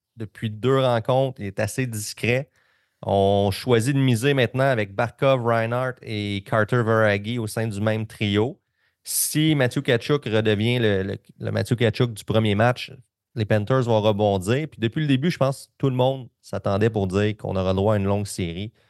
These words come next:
Euh, je maintiens le cap, je m'attends aussi à une longue série entre les deux équipes.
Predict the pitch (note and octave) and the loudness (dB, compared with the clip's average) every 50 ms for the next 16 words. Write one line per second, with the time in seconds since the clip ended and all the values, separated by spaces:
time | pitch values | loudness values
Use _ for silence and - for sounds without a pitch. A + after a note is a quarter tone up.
0 | _ _ _ _ _ _ _ - F2+ E2+ D#2 F2 F#2+ F#2+ F#2 - - G#2+ G2+ F#2 | _ _ _ _ _ _ _ -4 -4 -2 -2 0 0 0 0 0 0 0 -2 -2
1 | E2+ - G#2 G2+ G2+ - F#2 F2+ F2 E2+ - - F#2+ F#2+ F2+ E2+ - - F#2+ F#2 | 0 0 0 0 0 -2 -2 -2 -2 -2 -2 -2 -2 -4 -4 -6 -4 -2 -2 0
2 | E2+ E2+ E2+ E2+ E2+ E2 - F#2+ E2 D#2+ E2 F2 F#2 - - - A#2 - - - | 0 0 -2 -4 -4 -6 -6 -6 -4 -4 -4 -6 -6 -8 -8 -8 -10 -10 -12 -14
3 | - - - | -16 -18 -20